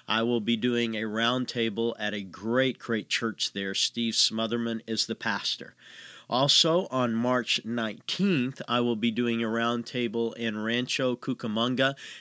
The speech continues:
California, which is in the L A area. And Diego Mesa is the pastor there, and he's just a rock star. And then also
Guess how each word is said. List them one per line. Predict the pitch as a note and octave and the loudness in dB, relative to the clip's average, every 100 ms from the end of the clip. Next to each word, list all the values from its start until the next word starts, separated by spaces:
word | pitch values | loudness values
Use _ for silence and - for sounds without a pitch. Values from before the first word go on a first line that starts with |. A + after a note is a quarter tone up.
| - | -6
California, | - B2 A#2 - B2 C3 C#3 C#3 | 0 2 2 0 0 0 0 0
which | A2 A2 | 0 -2
is | A#2 G2+ | -2 0
in | G#2+ | -2
the | G2+ G2+ | -4 -4
L | A2 B2 | 0 2
A | A#2+ B2 | 4 2
area. | G#2+ A#2 A#2+ B2+ D3+ - - - - - | 2 2 4 2 0 -8 -16 -16 -16 -4
And | B2 A#2 A2+ | 0 2 0
Diego | G2+ A#2+ B2 A#2 A#2 | 0 2 2 2 0
Mesa | G#2+ C3 D3 - D#3 D#3 D3 | 2 2 4 4 4 2 0
is | B2 A#2+ A2 G2 | 0 2 4 2
the | A2+ | 0
pastor | A2 - B2+ B2+ - C3+ B2 | -2 -2 0 2 0 0 0
there, | B2 B2+ B2 A#2+ | 2 4 4 4
and | A2 G#2+ | 2 -2
he's | - B2+ A2+ | -4 -2 -2
just | B2 A#2 - | 0 0 0
a | A2+ | -2
rock | G#2+ A2 A2 - | 0 0 0 0
star. | - A2 F2+ F2+ - - - - - - | -2 -2 -6 -8 -14 -20 -20 -20 -20 -10
And | - C#3 C3 | -2 0 2
then | C#3 C3+ C3 - | 2 2 0 -4
also | - D#3+ G3+ - B2 G2+ G#2 C3+ | 0 2 4 2 2 2 0 -2